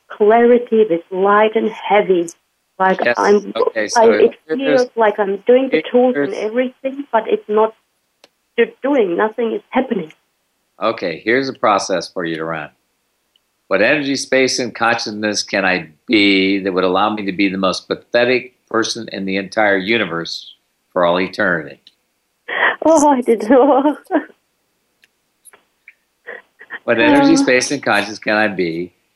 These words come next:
Speaker 2: to be as pathetic, the most pathetic person in the entire universe for all eternity? Okay? Run that.
Speaker 1: And
Speaker 2: Keep running it.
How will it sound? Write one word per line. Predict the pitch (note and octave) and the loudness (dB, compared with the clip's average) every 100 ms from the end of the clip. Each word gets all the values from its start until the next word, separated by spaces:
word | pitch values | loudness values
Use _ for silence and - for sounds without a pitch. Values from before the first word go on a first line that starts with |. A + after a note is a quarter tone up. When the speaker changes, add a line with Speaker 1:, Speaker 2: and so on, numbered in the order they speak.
| _ - | _ -14
Speaker 2:
to | |
be | G2+ G#2+ G#2+ | -2 2 4
as | G#2+ | 2
pathetic, | - A2 F#2+ - - A#2+ B2+ C#3 C#3 _ _ _ _ _ _ _ | -2 -4 -4 -4 -2 2 2 0 -6 _ _ _ _ _ _ _
the | G#2 | -6
most | G#2 A2+ A2+ | -2 -2 -2
pathetic | - - B2 C3 C#3 - | -10 -2 0 0 -2 -2
person | B2 - A#2+ | -4 -2 -8
in | G#2+ | -6
the | G2+ | -4
entire | G2 F#2 A#2 G#2+ | -4 -2 0 0
universe | G2 C#3 B2 F2+ F#2 - - _ | 0 0 0 0 -2 -4 -12 _
for | F#2+ | 0
all | E2+ F#2+ | 2 0
eternity? | G2 B2+ G#2 E2 C#2+ _ _ _ _ _ _ _ _ _ - | 0 0 0 -2 -6 _ _ _ _ _ _ _ _ _ -10
Okay? | - - A2+ D#3+ - _ _ _ _ _ _ _ _ _ _ _ _ _ - - | -6 -2 -2 -4 -10 _ _ _ _ _ _ _ _ _ _ _ _ _ -10 -4
Run | A#2 - | -2 0
that. | - | 2
Speaker 1:
And | G#3+ A3 - - A#3 - _ A#3 A3+ | 2 0 -2 0 0 0 _ -10 -2
Speaker 2:
Keep | A#2 | -2
running | - A#2+ G#2 | 0 0 0
it. | E2 | -2